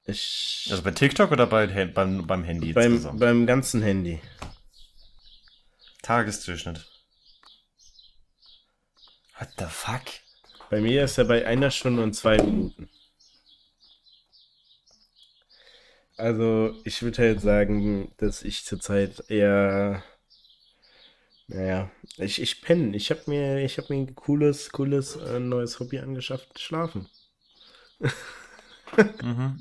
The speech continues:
Speaker 2: und am P C sitzen.
Speaker 1: Ja, aber, äh, das mache ich manchmal auch vom Bett aus. Das ist auch ganz cool. Also, so, keine Ahnung. Ich, äh, hab ein H D M I-Kabel an meinem P C direkt zum Fernseher.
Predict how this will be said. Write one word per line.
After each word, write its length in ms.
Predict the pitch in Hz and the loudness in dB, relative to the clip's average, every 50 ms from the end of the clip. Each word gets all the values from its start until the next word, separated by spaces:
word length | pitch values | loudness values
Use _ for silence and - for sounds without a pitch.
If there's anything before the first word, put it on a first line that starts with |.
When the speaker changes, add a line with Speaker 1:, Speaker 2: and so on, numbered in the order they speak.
| - 104 | -6 -4
Speaker 2:
und 100 | 113 113 | -2 -2
am 140 | 113 117 117 | -4 -4 -4
P 120 | - 120 | -4 -6
C 160 | 117 - 131 131 | -4 -4 -4 -4
sitzen. 420 | 123 113 107 - - - 104 101 - _ _ _ - - - - _ _ - | -4 -4 -6 -8 -8 -12 -12 -14 -14 _ _ _ -20 -20 -20 -20 _ _ 2
Speaker 1:
Ja, 360 | - 170 180 165 156 156 - | 6 8 10 10 10 8 8
aber, 1080 | - 139 139 135 135 131 131 131 131 - - 123 120 120 117 117 117 117 117 113 113 113 | 6 6 8 8 8 8 8 8 6 6 6 6 8 8 6 6 4 4 2 0 -4 -6
äh, 140 | - - _ _ _ _ - - _ _ _ - _ _ _ - _ _ _ _ _ _ _ _ _ _ - - | -12 -18 _ _ _ _ -20 -20 _ _ _ -20 _ _ _ -20 _ _ _ _ _ _ _ _ _ _ -8 -4
das 160 | 131 131 - | -4 0 2
mache 160 | 147 139 170 | 2 2 2
ich 100 | 165 - | 2 2
manchmal 300 | - 165 165 - - 160 | 2 2 2 0 -4 -6
auch 80 | 151 - | -4 -2
vom 140 | - 160 | -2 -2
Bett 180 | 139 143 123 - | -2 -2 -4 -6
aus. 260 | - 85 82 - - - _ _ - | -8 -10 -12 -14 -16 -20 _ _ -10
Das 200 | - 139 160 165 160 | -8 -6 -6 -6 -8
ist 60 | - | -8
auch 260 | 208 - 143 - - | -6 -6 -6 -6 -4
ganz 220 | - 151 160 160 - - | -6 -6 -6 -6 -8 -10
cool. 200 | - 131 98 90 - _ _ _ _ _ _ _ - _ _ _ _ _ _ _ _ _ _ _ _ - - - - - - - | -8 -8 -8 -8 -10 _ _ _ _ _ _ _ -20 _ _ _ _ _ _ _ _ _ _ _ _ -20 -20 -20 -20 -20 -12 -6
Also, 640 | - 110 110 117 120 120 120 117 113 117 120 123 | -4 -2 0 2 4 4 4 4 4 2 0 -2
so, 480 | 113 113 110 - - - 120 117 117 110 | -6 -8 -10 -12 -8 -4 0 0 0 0
keine 240 | - - 127 120 120 | -2 -2 0 2 2
Ahnung. 340 | 135 139 127 110 104 101 - _ _ - - - _ _ _ - - - | 4 4 2 2 0 -4 -8 _ _ -20 -20 -20 _ _ _ -20 -14 -10
Ich, 260 | 110 107 - - - - | -8 -6 -6 -6 -6 -2
äh, 260 | 101 110 107 107 104 | 0 0 2 2 2
hab 220 | 104 123 120 - | 0 -2 -4 -2
ein 240 | 120 117 113 110 107 | -2 0 0 0 0
H 100 | 110 117 | 0 2
D 80 | 117 117 | 2 2
M 100 | 117 117 | 2 0
I-Kabel 520 | 123 131 127 - - 127 127 127 123 120 | -2 -4 -4 -2 0 2 2 2 2 0
an 80 | 120 117 | -2 -2
meinem 180 | 120 117 113 | -2 -2 -4
P 120 | - 123 117 | -4 -6 -6
C 180 | - - 123 | -4 -2 -2
direkt 300 | 117 120 110 123 120 - | 0 0 0 -2 -4 -6
zum 260 | - - 117 113 110 107 | -8 -8 -6 -4 -4 -4
Fernseher. 520 | - 120 120 131 147 151 170 175 196 139 | -2 0 0 0 0 -2 -4 -6 -6 -8